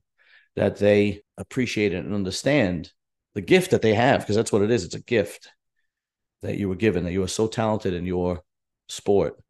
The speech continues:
that you have this tremendous following. And I would think that it's humbling, but I'm sure, I'm sure there's guys out there and girls, you know, that, uh, that it's, it becomes a nuisance,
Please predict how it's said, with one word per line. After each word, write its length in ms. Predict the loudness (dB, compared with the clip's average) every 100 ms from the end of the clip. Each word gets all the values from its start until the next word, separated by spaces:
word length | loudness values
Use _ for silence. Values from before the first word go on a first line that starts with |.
| _ -12
that 260 | -8 -6
you 140 | -6 -4
have 220 | -2 -2
this 100 | -2
tremendous 380 | -2 0 0 0
following. 560 | 0 0 -2 -8 -14 -10
And 100 | -4
I 80 | -2
would 160 | -2 -2
think 300 | 0 0 0
that 120 | -2
it's 120 | -2
humbling, 400 | -4 -4 -6 -10 _ _
but 480 | -2 4 4 4 0 -4
I'm 240 | -2 -2
sure, 680 | -2 2 4 6 6 4 0 -12
I'm 60 | -14
sure 300 | -8 -2 0
there's 140 | 0
guys 280 | 0 0 2
out 160 | -2
there 380 | -2 -4 -6 -10 _ -2
and 200 | 0 2
girls, 480 | 4 6 4 2 -8 -20 -20 -20 _ _ -2
you 160 | 2
know, 380 | 4 4 2 -4 -6
that, 320 | -2 -2 -2 -2
uh, 80 | -2 -2
that 300 | -8 -4 -4
it's, 200 | -4 -6
it 140 | -6
becomes 260 | -4 -2 0
a 60 |
nuisance, 640 | 0 0 -2 -6 -8 -14